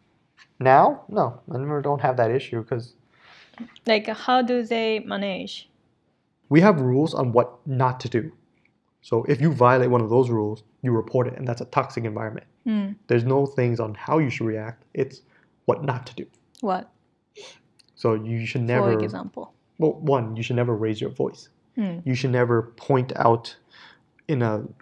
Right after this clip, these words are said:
Speaker 1: group atmosphere what
Speaker 2: Mm.
Speaker 1: an individual does wrong. You should always
Speaker 2: Mm.
Speaker 1: focus on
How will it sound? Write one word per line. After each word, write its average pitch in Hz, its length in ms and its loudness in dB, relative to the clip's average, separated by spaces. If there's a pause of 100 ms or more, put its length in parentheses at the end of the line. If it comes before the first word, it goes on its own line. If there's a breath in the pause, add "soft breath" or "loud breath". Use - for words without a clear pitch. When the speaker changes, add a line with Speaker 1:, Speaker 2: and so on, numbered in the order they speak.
Speaker 1:
group 147 300 2
atmosphere 117 840 -4
what 208 200 2
Speaker 2:
Mm. 190 280 -6
Speaker 1:
an 139 120 0
individual 117 580 2
does 104 280 -6
wrong. 113 320 -4
You 120 80 -8
should 117 180 -2
always 104 300 2
Speaker 2:
Mm. - 60 -12
Speaker 1:
focus 127 500 2
on 113 380 -6